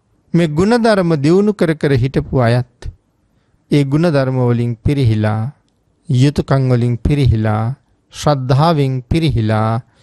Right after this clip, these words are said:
සතර අපායට දොර ඇරගන්නවා. එහෙම නොවෙන්න බාලයාගේ ඇසුර අත්හරින්න කියලා දේශනා කළා. "අසේවනාච බාලානං", බාලයන් සේවනය කිරීම අත්හරින්න.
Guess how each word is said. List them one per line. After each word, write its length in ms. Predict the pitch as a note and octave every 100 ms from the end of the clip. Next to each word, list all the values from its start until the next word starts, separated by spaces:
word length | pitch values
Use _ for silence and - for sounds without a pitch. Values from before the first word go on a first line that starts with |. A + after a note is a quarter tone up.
| _ _
සතර 400 | - - D3 C#3
අපායට 540 | A#2+ A2+ C#3+ B2+ B2 B2
දොර 220 | A#2 A#2
ඇරගන්නවා. 680 | A2+ A2+ C3 A2+ - - F3 F3+ _ _ _ _ _ _ _ _ _
එහෙම 240 | F3 D#3+ D3
නොවෙන්න 520 | B2 C3 C#3 B2+ A2+ A2 A2 A2+ _ _ _ -
බාලයාගේ 720 | A#2 B2 B2+ B2 A#2+ A#2 A2+
ඇසුර 300 | A2+ - B2 A2+ A2 C#3 _ _ -
අත්හරින්න 720 | D3 - _ - B2+ B2+ A#2+ A2+
කියලා 300 | A2 A2+ A2
දේශනා 460 | A2+ - B2 A#2+
කළා. 380 | A#2+ - - F#3 E3 _ _ _
"අසේවනාච 1000 | C#3+ B2+ C#3+ D3 D#3+ E3 D#3 C#3 C3 -
බාලානං", 920 | C3 A#2 A#2 A#2 A2+ A2+ A2 A2 A2 A2 - _ _ _ _ _ _ -
බාලයන් 760 | B2+ A2+ C3+ C#3+ C#3+ C3 B2+ B2
සේවනය 600 | - C#3 B2+ B2 A#2+ A#2+
කිරීම 360 | - A#2 A#2 A2+
අත්හරින්න. 540 | A2+ - - - -